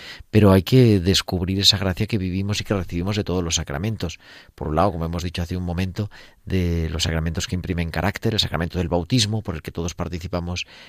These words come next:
en la vida de Dios, entramos en el, la pasión, muerte y resurrección de Jesús, en el misterio del Señor Jesucristo. También el sacramento del Espíritu Santo, que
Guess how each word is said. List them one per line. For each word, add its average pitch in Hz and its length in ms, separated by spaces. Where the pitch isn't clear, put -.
en 82 160
la 80 100
vida 101 320
de 85 120
Dios, 95 320
entramos 90 640
en 73 100
el, 69 640
la 78 120
pasión, 92 400
muerte 92 260
y 87 40
resurrección 85 560
de 85 80
Jesús, 92 360
en 87 80
el 85 80
misterio 85 460
del 80 300
Señor 80 360
Jesucristo. 90 680
También 107 400
el 92 80
sacramento 85 400
del 92 100
Espíritu 87 420
Santo, 104 460
que 71 480